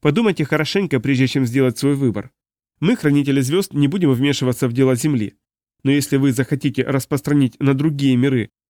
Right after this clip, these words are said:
то алчное и кровавое беззаконие, которое стало основой вашей цивилизации, то мы станем на вашем пути.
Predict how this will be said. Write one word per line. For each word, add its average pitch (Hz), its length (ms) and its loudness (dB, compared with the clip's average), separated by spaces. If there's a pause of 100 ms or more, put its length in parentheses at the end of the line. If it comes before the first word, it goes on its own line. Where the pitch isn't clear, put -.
(140)
то - 160 -2
алчное 139 380 2
и 139 120 -2
кровавое 135 460 0
беззаконие, 123 720 0 (360)
которое 139 340 0
стало 131 300 0
основой 131 440 0
вашей 139 280 -2
цивилизации, 123 840 -2 (360)
то 233 120 2
мы 190 120 2
станем 151 380 0
на 123 100 0
вашем 113 280 -6
пути. - 340 -12